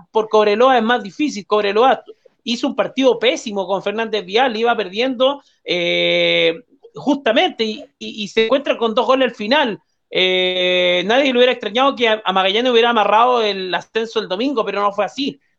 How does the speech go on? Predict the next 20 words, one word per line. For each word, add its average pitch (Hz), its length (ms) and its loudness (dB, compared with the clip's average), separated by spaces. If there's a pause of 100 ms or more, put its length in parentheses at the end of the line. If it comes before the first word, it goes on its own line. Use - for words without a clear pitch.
(120)
Pero 190 140 2
aún 247 140 4
así 254 240 -2
creo 262 180 -2
que 254 80 -4
Magallanes 240 400 -2
tiene 269 220 -2
la 254 120 2
convicción, 226 720 0
a 190 80 -6
distinto 247 440 -4
a 247 60 6
otros 247 200 -2
planteles 233 400 0
anteriores 233 440 -2
donde 214 180 -4
se 190 100 -6
veía 214 180 2
más 190 220 0
débil, 226 420 2